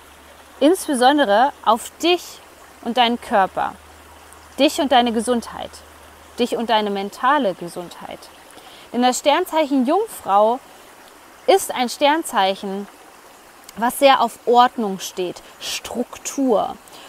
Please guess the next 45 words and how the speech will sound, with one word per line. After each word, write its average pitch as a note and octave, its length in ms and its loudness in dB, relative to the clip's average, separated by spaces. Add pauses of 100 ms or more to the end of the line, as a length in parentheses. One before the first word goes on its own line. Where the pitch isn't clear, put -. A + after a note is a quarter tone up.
(160)
Und C4+ 120 0
da C#4 120 6
fangen E4+ 360 -4
wir D#4+ 140 2
einfach C#4 280 -4
in C#4 160 -2
der C#4 100 0
Gedankenwelt B3+ 840 -2
an. A3+ 320 -4 (640)
Und A#3+ 80 0
da - 100 6
stell E4 240 2
dir E4+ 80 2
mal D4+ 140 2
die C#4 100 2
Master-Key-Frage, A#3+ 1000 0
meine D4 440 2
absolute D4 400 -4
Master-Key-Frage B3+ 1040 0
für A#3 140 -8
diesen B3+ 320 2
Neumond, C4+ 640 2 (520)
bringt F4+ 400 4
mich B3 260 0
dieser A#3+ 280 2
Gedanke, C4 500 2
dieses B3 340 -2
Gefühl E4 540 -2 (160)
meinem A#3+ 340 0
Ziel A3 380 -2
näher? E3+ 300 -8 (520)
Das D#4 220 2
ist F#4 100 0
eine D#4+ 220 4
Frage, C4+ 500 6
die A#3 140 -2
du A#3 100 2
rund C4+ 400 2
um C4+ 100 -2
die A#3+ 120 -2
Neumondenergie A#3 920 0
jetzt - 220 -4
stellen G#3 320 0
kannst. F#3+ 280 -8
Also G#3 240 -4